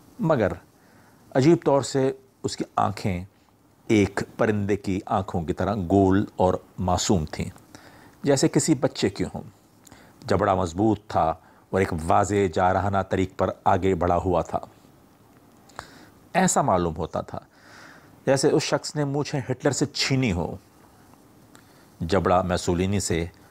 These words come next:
और आंखों की बेवकूफ़ाना मुलायम झलक प्रेसिडेंट ट्रूमन से। इस सारी खौफनाकी के साथ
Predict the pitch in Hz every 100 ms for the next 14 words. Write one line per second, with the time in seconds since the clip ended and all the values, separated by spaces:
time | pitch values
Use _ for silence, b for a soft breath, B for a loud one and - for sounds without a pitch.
0 | B 85 - 95 90 101 - 90 78 90
1 | 92 87 - 90 95 92 90 85 87 92
2 | 92 87 95 90 - - b b - 90
3 | 82 90 85 - _ _ - 95 80 80
4 | 80 - - - - _ - _ _ B
5 | B B B B B B - - _ _
6 | - - - 156 156 151 - 139 - 135
7 | 127 - 123 95 87 82 82